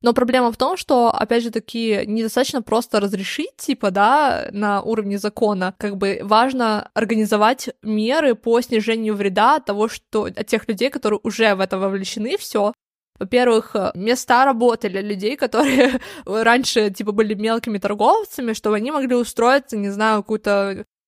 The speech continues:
возможно, низкоквалифицированную работу хотя бы, да, и начать зарабатывать себе легальными способами, не на самой отвратительной работе в мире, да, с более-менее нормальными условиями труда.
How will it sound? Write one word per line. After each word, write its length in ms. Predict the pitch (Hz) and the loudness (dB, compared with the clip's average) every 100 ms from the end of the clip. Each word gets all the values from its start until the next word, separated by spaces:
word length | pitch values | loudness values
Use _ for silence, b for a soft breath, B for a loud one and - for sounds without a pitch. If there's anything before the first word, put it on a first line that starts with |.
| _ - | _ -2
возможно, 640 | 202 214 220 214 202 196 | -2 2 0 2 0 2
низкоквалифицированную 960 | 208 - 208 214 208 - 247 226 190 190 | -2 -4 -4 -2 -4 -2 -2 0 -2 -2
работу 360 | 190 277 - | 2 0 0
хотя 380 | 302 220 214 202 | -4 -2 2 2
бы, 160 | 190 196 | 2 0
да, 300 | 190 214 240 | 2 2 2
и 680 | - 208 233 240 220 190 185 | -4 -8 -6 -4 -2 -2 -4
начать 300 | 202 226 214 | -4 -2 -2
зарабатывать 520 | 202 196 214 247 214 | -2 2 2 2 -2
себе 200 | - 202 | -2 -2
легальными 520 | 202 214 208 196 190 | 0 2 2 2 -6
способами, 760 | 196 - 226 330 277 233 208 208 - _ _ | -10 -2 0 0 -2 -4 -2 -4 -8 _ _
не 400 | - 202 226 240 | -6 -2 0 0
на 120 | 208 | 0
самой 440 | 208 240 240 233 214 | 2 2 2 2 0
отвратительной 840 | - - 208 240 - 220 208 196 | -2 -4 -4 -6 -4 -4 -2 -2
работе 420 | 202 196 214 - 202 | 0 0 0 -2 -4
в 60 | |
мире, 380 | 208 285 381 226 | -2 0 2 2
да, 240 | 196 214 | 4 2
с 160 | 254 - | 2 -4
более-менее 520 | 196 220 226 214 240 | 0 2 2 0 -2
нормальными 440 | 208 196 214 233 208 | -2 2 2 2 -2
условиями 540 | 190 220 208 196 202 | -2 -2 -2 -2 -4
труда. 480 | 202 214 196 196 | -4 -2 0 0